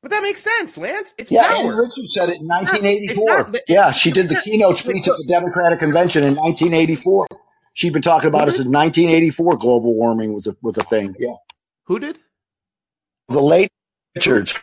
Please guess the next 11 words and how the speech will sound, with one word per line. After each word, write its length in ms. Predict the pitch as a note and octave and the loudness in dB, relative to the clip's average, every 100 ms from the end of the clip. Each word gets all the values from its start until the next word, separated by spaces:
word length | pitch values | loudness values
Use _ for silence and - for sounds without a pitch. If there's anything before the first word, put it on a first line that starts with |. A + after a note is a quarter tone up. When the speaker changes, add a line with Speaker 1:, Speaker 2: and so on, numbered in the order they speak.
| - | -4
Speaker 2:
her 240 | E3 E3+ | 0 2
and 120 | F3 C#3 | 2 4
Molly 360 | D3+ D#3+ D3+ | 4 4 6
Ivins, 400 | C3 C3 C#3 A2 | 6 6 4 0
two 160 | - D#3 | 2 4
of 60 | |
my 140 | C#3 B2 | 4 2
favorite, 580 | - - D3+ D3 D#3+ G#2+ | -2 0 2 4 0 0
the 100 | B2 | -2
Texas 400 | - D#3+ D3+ C3+ | 0 -2 -2 -2
ladies. 680 | C3+ B2+ C3 A#2 G#2+ G#2 | -2 -2 0 0 0 -2